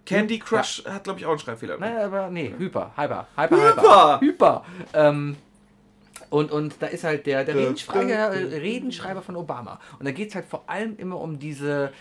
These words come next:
Speaker 2: diese, ähm, ähm, diese Pressebälle, wo es immer ja darauf ankommt, dass Obama besonders witzig ist. Oder der Präsident ist da immer sehr witzig.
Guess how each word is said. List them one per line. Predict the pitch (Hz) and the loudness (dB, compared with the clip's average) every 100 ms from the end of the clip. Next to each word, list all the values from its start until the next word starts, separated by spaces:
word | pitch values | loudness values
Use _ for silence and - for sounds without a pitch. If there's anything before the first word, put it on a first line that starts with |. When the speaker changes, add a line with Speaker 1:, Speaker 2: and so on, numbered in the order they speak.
| - - | -20 -12
Speaker 2:
diese, | 135 127 127 127 - | -10 -4 -2 -2 -2
ähm, | 117 117 113 113 110 _ _ - - _ | -4 -2 -4 -6 -10 _ _ -20 -20 _
ähm, | 117 104 101 101 107 | -8 -6 -6 -8 -10
diese | 113 110 | -10 -10
Pressebälle, | - - 220 277 139 - 92 92 90 | -8 -6 -4 -4 -4 -6 -6 -10 -12
wo | 120 123 123 - - | -6 -6 -8 -16 -12
es | 123 | -12
immer | 147 214 | -6 -2
ja | 190 | -2
darauf | 143 139 139 - | -2 -4 -6 -8
ankommt, | 156 170 170 156 | -8 -6 -8 -6
dass | 147 143 | -8 -8
Obama | 123 135 131 | -8 -6 -6
besonders | 123 127 127 110 | -6 -6 -6 -8
witzig | 110 - - | -12 -14 -20
ist. | 85 - | -20 -8
Oder | 120 120 | -4 -4
der | |
Präsident | 131 131 127 127 | -4 -6 -6 -8
ist | 123 | -10
da | |
immer | 104 120 | -8 -8
sehr | 107 98 | -8 -10
witzig. | 98 - - | -14 -18 -20